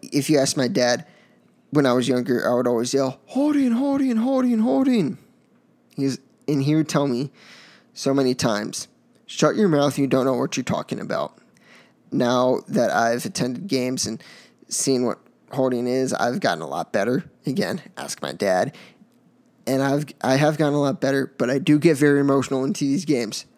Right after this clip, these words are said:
believe it or not. So, um, I, I do get into games a lot, and that is also very important. You have to kind of get into the games, but you can't get too into, emotional into the games as well.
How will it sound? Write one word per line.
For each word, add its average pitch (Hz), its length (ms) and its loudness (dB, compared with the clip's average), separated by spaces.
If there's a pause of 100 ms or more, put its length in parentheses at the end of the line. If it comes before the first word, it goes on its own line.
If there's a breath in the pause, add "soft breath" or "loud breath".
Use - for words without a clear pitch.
(140)
believe 139 280 2
it 131 60 -4
or 131 80 -2
not. 95 240 -4 (1400 soft breath)
So, 117 400 -2 (1040 loud breath)
um, 95 340 0
I, - 180 -6 (180)
I 131 500 0
do 170 200 0
get 147 220 2
into 139 180 0
games 131 320 -2
a 127 40 -4
lot, - 300 -10 (640 loud breath)
and 120 280 -2 (440)
that 135 180 0
is 156 120 2
also 151 340 4
very 123 240 0
important. 123 480 -4 (260)
You 139 280 0
have 135 360 -2
to 139 100 -2
kind 131 220 -2
of - 120 -8
get - 180 0
into 139 260 -4
the 127 80 -4
games, 120 420 -6 (400 soft breath)
but 139 100 0
you 139 60 0
can't 151 240 2
get 120 200 0
too 160 240 2
into, 143 320 2 (180)
emotional 127 440 0
into 123 180 -4
the 104 60 -4
games 110 260 -6
as - 140 -8
well. 104 320 -2